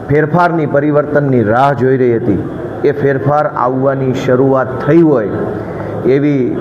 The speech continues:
ઉત્સાહની અને હર્ષની લાગણી ગુજરાતની જનતા અનુભવી રહી છે. સાધારણ પરિવારમાંથી આવતો અને ગામડાનો એક ખેડૂતનો દીકરો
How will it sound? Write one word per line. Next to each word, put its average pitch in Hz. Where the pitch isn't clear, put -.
ઉત્સાહની 147
અને 135
હર્ષની 123
લાગણી 117
ગુજરાતની 117
જનતા 110
અનુભવી 110
રહી 92
છે. -
સાધારણ 147
પરિવારમાંથી 147
આવતો 127
અને 123
ગામડાનો 131
એક 127
ખેડૂતનો 147
દીકરો 123